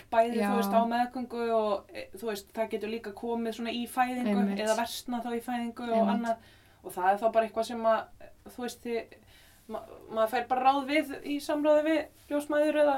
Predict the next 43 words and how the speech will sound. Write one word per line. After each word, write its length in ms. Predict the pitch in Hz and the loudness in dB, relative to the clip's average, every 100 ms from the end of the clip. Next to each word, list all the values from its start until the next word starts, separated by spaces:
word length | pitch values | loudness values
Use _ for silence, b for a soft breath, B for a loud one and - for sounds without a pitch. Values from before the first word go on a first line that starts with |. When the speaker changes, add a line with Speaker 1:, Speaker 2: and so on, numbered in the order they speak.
| 269 | 0
Speaker 1:
lækni 360 | 277 294 302 294 | -2 -4 0 0
eða 160 | 277 | 0
eitthvað, 260 | 277 277 294 | 0 0 0
þú 160 | - 233 | -2 -2
veist, 100 | 226 | 0
ef 60 | 240 | 0
Speaker 2:
Einmitt. 100 | 233 | 0
Speaker 1:
maður 140 | 233 | -2
er 60 | 233 | -2
að 60 | |
glíma 200 | 254 233 | -4 -4
við 100 | 208 | -4
það. 160 | 247 370 415 | -6 -6 -4
Speaker 2:
Mhm. 320 | 233 240 233 B B B B B - | -4 -4 -6 B B B B B -8
Speaker 1:
En 240 | 226 226 226 - _ | -4 -2 -4 -10 _
einmitt, 420 | 233 196 190 - - _ | -4 -4 -6 -12 -20 _
það 260 | - 254 240 | -12 -4 -2
er 80 | 233 | -2
þá 80 | |
svona, 280 | 226 233 226 220 214 - _ _ _ _ - | -6 -4 0 2 0 -10 _ _ _ _ -20
það 240 | - 240 233 | -4 4 4
er 80 | 247 | 4
oft 100 | 240 | 0
svona 280 | 277 254 240 233 | -2 6 6 6
mikill 340 | 233 269 254 - | 4 -2 -4 -4
kvíði 320 | 311 294 254 | 0 2 0
í 60 | 247 | -2
sambandi 420 | 269 254 240 240 | -2 -2 -4 -2
við, 200 | 226 220 - b b b - | -2 -4 -8 b b b -8
við 100 | 233 | -6
svona 160 | 226 | -4
fyrsta, 460 | 220 254 - - 240 233 - | -4 -4 -6 4 6 6 4
fyrsta 340 | 254 - 247 | -6 -6 -6
kúk 360 | 240 269 247 - - - | -4 -6 -6 -12 -12 -8
eftir 280 | 233 226 233 | -6 -6 -2
fæðingu. 440 | 240 170 170 185 202 | 0 0 0 -6 -6
Speaker 2:
Einmitt. 500 | 240 226 226 214 - b b b b b - | -4 -2 -4 -8 -14 b b b b b -20
Speaker 1:
Skiljanlega, 640 | - 294 185 170 165 202 - | -2 -2 0 -2 -2 -4 -6
ef 100 | - | -6
að 340 | 214 208 208 220 - | -4 -4 -6 -10 -10
maður 280 | 226 220 214 | -4 -2 -2
er 80 | 214 | -2
bara, 240 | 208 196 | 0 2